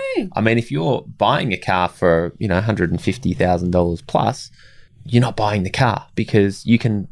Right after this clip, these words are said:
Speaker 2: buy something for fifteen thousand dollars that will get you from A to B.
Speaker 1: Like a Rolex, a watch tells the time no matter the brand, but people buy the brand.
Speaker 2: Absolutely.
Speaker 1: Yeah, yeah. And they
Speaker 2: So
Speaker 1: buy the experience.
Speaker 2: Yeah.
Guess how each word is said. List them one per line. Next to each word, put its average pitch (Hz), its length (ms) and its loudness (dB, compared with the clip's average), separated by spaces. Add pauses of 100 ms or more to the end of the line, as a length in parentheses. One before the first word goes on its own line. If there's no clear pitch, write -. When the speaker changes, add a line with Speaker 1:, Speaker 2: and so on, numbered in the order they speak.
Speaker 2:
buy 101 440 0
something 104 420 -2
for 95 240 0
fifteen 117 480 -2
thousand 87 360 0
dollars 98 340 0
that - 220 2
will 101 140 4
get 101 280 -4
you 95 140 0
from 95 400 -2
A 90 140 0
to 87 80 0
B. 139 420 0
Speaker 1:
Like 202 280 2
a 214 60 -6
Rolex, 247 640 -2
a 214 100 0
watch - 420 -4
tells 202 260 2
the 185 60 -10
time 240 260 0
no 226 60 2
matter 196 160 2
the 180 100 -4
brand, 240 320 0
but 185 100 -6
people 196 240 -2
buy 190 340 0
the 165 100 -8
brand. 175 340 -4
Speaker 2:
Absolutely. 113 720 2
Speaker 1:
Yeah, 62 80 -8
yeah. 53 200 -8
And 240 140 0
they 302 60 4
Speaker 2:
So - 60 -2
Speaker 1:
buy 302 200 0
the 320 80 -4
experience. - 1040 -2 (280)
Speaker 2:
Yeah. 104 240 2